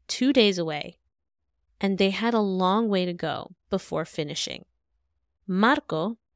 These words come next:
the team leader, was the first to speak up. "Okay, guys," he said. "What should we do? Postpone the presentation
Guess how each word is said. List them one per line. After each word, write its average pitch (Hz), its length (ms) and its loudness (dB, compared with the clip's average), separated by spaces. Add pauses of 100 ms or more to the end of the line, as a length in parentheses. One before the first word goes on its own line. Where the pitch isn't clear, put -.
(320)
the 185 320 0
team 240 400 0
leader, 156 420 -6 (400)
was 180 400 2
the 185 160 0
first - 800 0 (120)
to 220 120 -2
speak - 460 -4
up. 135 180 -8 (880)
"Okay, 269 400 4
guys," 147 540 -10
he - 180 -10
said. - 360 -8 (840)
"What 196 320 4
should - 220 0
we 285 160 6
do? 143 380 -4 (800)
Postpone 208 600 0
the 240 80 4
presentation 214 1000 -2